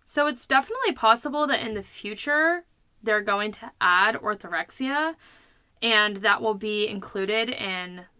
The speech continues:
D S M six. But things like anorexia nervosa, bulimia nervosa,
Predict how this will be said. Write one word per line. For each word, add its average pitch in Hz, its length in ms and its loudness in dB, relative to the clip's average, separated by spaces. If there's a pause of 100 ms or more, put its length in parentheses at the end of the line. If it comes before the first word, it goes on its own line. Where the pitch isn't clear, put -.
(140)
D 196 140 -2
S 185 180 -2
M 180 320 -6
six. - 680 -6 (960)
But - 540 6
things 311 580 -2
like 220 480 4 (140)
anorexia 262 540 2
nervosa, 202 800 2
bulimia 233 560 0
nervosa, 196 720 0